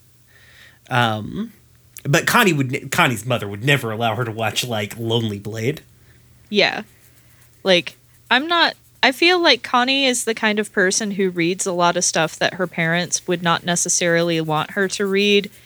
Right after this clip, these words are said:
Speaker 2: if they knew what she was reading.
Speaker 1: Yeah,
Speaker 2: Like,
Speaker 1: definitely.
Speaker 2: Connie definitely reads a bunch of,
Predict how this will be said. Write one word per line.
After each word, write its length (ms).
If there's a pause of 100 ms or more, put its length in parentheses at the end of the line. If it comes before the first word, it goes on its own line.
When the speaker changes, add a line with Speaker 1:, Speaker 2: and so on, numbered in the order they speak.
(280)
Speaker 2:
if 440
they 200
knew 340
what 280
she 200
was 280
reading. 640
Speaker 1:
Yeah, 300
Speaker 2:
Like, 140
Speaker 1:
definitely. 160
Speaker 2:
Connie 360
definitely 1040
reads 440
a 80
bunch 400
of, 520